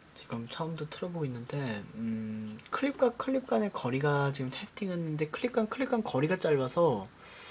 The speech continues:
음, 조금 이게 디졸브가 잘 안 되는 것도 있고,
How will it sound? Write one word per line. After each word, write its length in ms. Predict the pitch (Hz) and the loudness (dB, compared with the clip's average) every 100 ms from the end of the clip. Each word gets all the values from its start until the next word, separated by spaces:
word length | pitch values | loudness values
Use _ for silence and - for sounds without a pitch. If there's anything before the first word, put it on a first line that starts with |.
| - - - - - - - - 143 | -12 -14 -14 -16 -16 -18 -20 -16 -8
음, 720 | 123 120 117 117 113 107 - - | -6 -4 -2 -2 -2 -4 -8 -12
조금 540 | - 156 156 151 156 | -8 -6 -6 -6 -6
이게 100 | 131 | -4
디졸브가 520 | 127 160 170 185 175 175 | -2 6 10 10 8 4
잘 120 | 170 | 4
안 160 | 113 120 | 2 2
되는 320 | 147 151 139 | 4 4 2
것도 260 | 127 - 113 | -2 -4 -6
있고, 520 | - 143 143 104 | -2 6 6 6